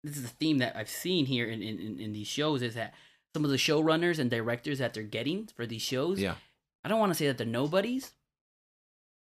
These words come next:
Speaker 1: but
Speaker 2: They're
Speaker 1: they're
Speaker 2: not huge
Speaker 1: they're not
Speaker 2: names.
Speaker 1: huge names, right?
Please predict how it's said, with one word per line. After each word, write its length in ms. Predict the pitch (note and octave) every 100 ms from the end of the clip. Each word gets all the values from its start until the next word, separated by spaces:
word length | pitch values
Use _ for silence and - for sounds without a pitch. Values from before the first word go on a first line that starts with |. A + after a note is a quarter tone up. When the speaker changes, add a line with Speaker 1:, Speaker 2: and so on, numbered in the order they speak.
| _ -
Speaker 1:
but 260 | C#3 C3+
Speaker 2:
They're 160 | - C#3
Speaker 1:
they're 80 | C3+
Speaker 2:
not 140 | C#3
huge 420 | B2+ - B2+ A#2
Speaker 1:
they're 180 | - F#3
not 140 | G3+ F#3+
Speaker 2:
names. 60 | D3+
Speaker 1:
huge 400 | F#3+ F3 D3 B2
names, 380 | C3 A#2 G#2 A#2
right? 320 | C3 F3+